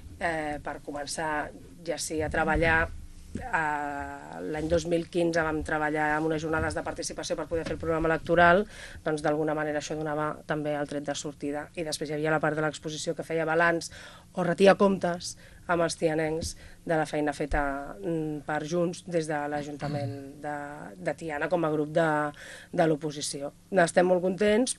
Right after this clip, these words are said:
però bé, nosaltres estem sempre molt contents de treballar per Tiana, però amb això no, no n'hi ha prou, vull dir, s'ha de seguir treballant i tot just ara jo crec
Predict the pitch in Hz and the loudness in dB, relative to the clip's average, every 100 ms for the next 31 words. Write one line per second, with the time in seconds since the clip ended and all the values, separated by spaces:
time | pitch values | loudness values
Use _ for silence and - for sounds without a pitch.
0 | - 180 165 160 151 147 143 135 117 147 | 2 6 8 6 4 4 2 -2 -2 -4
1 | 143 156 160 - 151 147 147 147 156 156 | -2 0 0 0 -2 -2 -4 -2 -2 -2
2 | - 160 156 - 160 156 156 151 170 170 | 0 0 0 0 -2 0 0 -2 2 2
3 | 160 160 170 165 160 156 156 156 160 165 | 2 4 6 6 6 6 6 4 4 6
4 | 196 185 160 160 147 156 160 165 160 - | 8 6 2 -2 -2 0 2 2 0 -10
5 | - - 165 160 147 175 180 156 151 - | -16 0 4 6 6 4 4 2 -2 -4
6 | 151 - 160 156 147 147 147 147 139 151 | -4 0 0 2 0 -2 -4 -6 -4 0
7 | 147 156 165 226 180 - 165 180 151 185 | 2 4 2 2 0 0 0 0 0 2
8 | 170 180 185 175 180 | 4 4 4 4 2